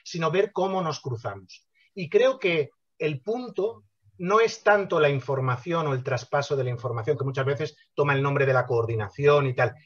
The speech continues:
Evidentemente que hay información esencial y fundamental que uno tiene que poder traspasar, pero creo que esa no es la historia familiar. La historia familiar puede tener o no, eh, ciertos,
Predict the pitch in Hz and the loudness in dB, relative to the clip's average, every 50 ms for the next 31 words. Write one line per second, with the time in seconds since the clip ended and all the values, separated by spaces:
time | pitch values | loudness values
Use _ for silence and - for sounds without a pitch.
0 | - - 135 127 131 143 156 147 156 135 147 156 139 143 135 139 131 135 131 123 | -10 -8 -4 0 2 2 2 2 2 2 2 2 2 2 2 2 0 0 0 -2
1 | 131 135 131 131 123 - 147 143 139 135 113 - 135 117 113 113 - 139 143 139 | -2 -2 -2 -2 -2 0 0 0 0 0 -2 -2 -4 -6 -6 -6 -2 0 2 2
2 | 135 127 - - 127 127 123 117 113 113 113 110 - 127 131 127 - _ _ _ | 2 0 -2 -4 -2 -2 -2 -2 -2 -4 -4 -2 0 0 0 0 -2 _ _ _
3 | _ _ - 139 131 135 127 131 127 123 113 120 113 117 113 113 113 - 104 - | _ _ -2 0 0 0 0 0 0 0 0 0 0 2 0 0 0 -4 -8 -8
4 | - - 113 - - 151 147 131 110 - _ _ _ _ _ - 123 - 117 120 | -8 -12 -10 -2 2 2 2 2 0 -4 _ _ _ _ _ -2 -2 -2 2 2
5 | 143 143 135 - 139 135 - 160 151 139 123 131 170 147 131 110 101 - - 123 | 2 2 4 4 0 0 0 0 0 0 2 0 0 0 0 -2 -4 -2 -4 -2
6 | 113 113 110 - 117 110 110 107 107 104 98 - _ _ _ _ _ _ _ _ | -2 -2 -2 -2 -2 -4 -2 0 0 0 -2 -2 _ _ _ _ _ _ _ _
7 | _ _ - 110 - - 143 135 127 131 131 113 110 135 143 135 - 139 139 135 | _ _ -16 -10 -2 0 0 0 2 0 -2 0 2 2 2 0 2 2 2 2
8 | 131 120 - 117 123 135 156 151 - - - - 123 113 113 151 175 - - - | 2 2 0 0 2 2 2 0 0 -4 -4 -2 -2 0 0 0 0 -2 -4 -8
9 | _ _ _ _ _ _ _ _ _ _ _ - 117 113 113 113 113 113 110 110 | _ _ _ _ _ _ _ _ _ _ _ -6 -4 0 2 2 2 2 2 0
10 | - 143 135 131 131 143 135 131 127 123 - | 0 0 0 2 4 4 6 6 4 2 -2